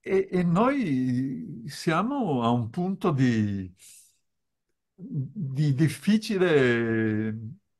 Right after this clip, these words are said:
ma perché è molto forte la lobby che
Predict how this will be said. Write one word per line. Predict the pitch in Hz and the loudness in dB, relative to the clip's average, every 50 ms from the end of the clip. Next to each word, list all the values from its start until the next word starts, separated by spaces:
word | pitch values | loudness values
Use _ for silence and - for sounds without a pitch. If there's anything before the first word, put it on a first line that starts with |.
| _ _ _ _ _ _ _ _ _ | _ _ _ _ _ _ _ _ _
ma | _ 156 165 175 170 175 180 180 | _ -12 -6 0 2 2 2 2
perché | - 180 165 147 185 180 | 2 2 2 4 4 4
è | 165 160 | 4 6
molto | 143 151 175 180 175 165 139 120 131 120 | 6 6 6 6 4 4 2 2 -2 -4
forte | 110 - - 110 107 104 90 - _ 123 113 | -4 -2 -2 -2 -2 -2 -4 -4 _ -2 -2
la | 98 104 104 101 101 104 | 0 -2 -4 -4 -4 -4
lobby | 107 117 120 123 113 95 90 87 113 110 104 - | -2 0 2 2 0 -2 -4 -4 -4 -4 -4 -4
che | - | -10